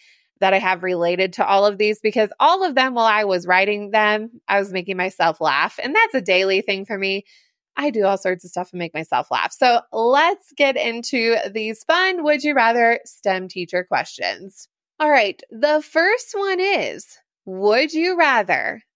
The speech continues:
have unlimited tape or hot glue? Really think about it here.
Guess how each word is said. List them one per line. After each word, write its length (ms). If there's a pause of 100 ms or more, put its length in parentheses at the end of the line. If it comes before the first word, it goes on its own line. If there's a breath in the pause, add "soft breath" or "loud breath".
have 400
unlimited 760
tape 440 (800)
or 180
hot 420
glue? 560 (1080)
Really 260
think 280
about 280
it 80
here. 400